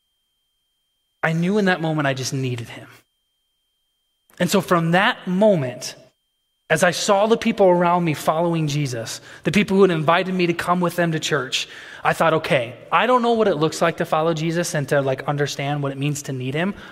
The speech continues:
so I'm gonna just follow these guys and do everything that they do." They're going to Bi-, "Okay, I'm gonna come Bible study with you." You're going to Cru, all right, I'll come to Cru.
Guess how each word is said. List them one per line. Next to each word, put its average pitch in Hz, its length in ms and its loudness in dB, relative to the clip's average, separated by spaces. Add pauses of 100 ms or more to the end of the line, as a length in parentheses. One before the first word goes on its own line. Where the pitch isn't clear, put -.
(120)
so - 160 -8
I'm 156 140 2
gonna 170 120 -2
just 139 200 -8
follow 143 260 -2
these 143 200 -6
guys 123 260 -4
and 123 60 -8
do 127 100 -8
everything 123 400 -8
that 117 120 -12
they 113 120 -10
do." - 100 -14 (1800)
They're 147 120 2
going 151 120 2
to 147 40 -2
Bi-, 143 120 2
"Okay, 139 180 -4
I'm 131 140 -6
gonna 135 120 -6
come 131 160 -8
Bible 117 200 -6
study 123 200 -8
with - 180 -18
you." 135 80 -16 (800)
You're 147 80 -2
going 156 140 0
to 147 40 0
Cru, 151 220 -2
all 127 120 -4
right, 123 120 -6
I'll 123 60 -8
come 120 160 -12
to 113 60 -16
Cru. - 160 -14